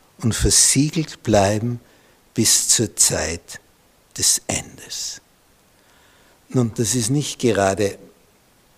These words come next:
aufschlussreich. Nicht geh hin,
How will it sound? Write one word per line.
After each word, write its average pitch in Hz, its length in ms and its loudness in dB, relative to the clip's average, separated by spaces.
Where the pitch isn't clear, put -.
aufschlussreich. - 1040 0
Nicht - 260 -8
geh 139 200 6
hin, 233 220 0